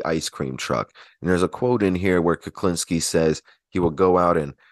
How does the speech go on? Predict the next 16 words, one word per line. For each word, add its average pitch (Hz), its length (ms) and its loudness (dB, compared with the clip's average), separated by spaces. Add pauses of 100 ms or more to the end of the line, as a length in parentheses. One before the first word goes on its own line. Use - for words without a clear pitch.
(520)
give 104 180 0
ice 107 180 0
cream 113 220 -2
to 98 60 0
the 85 80 -2
kids 104 560 0
and 80 600 -2
likely 87 420 0
kill 101 260 2
one 95 160 2
of 87 60 2
their 87 100 4
fathers 80 540 -2
later 76 300 0
that 71 220 -2
day. 65 360 -6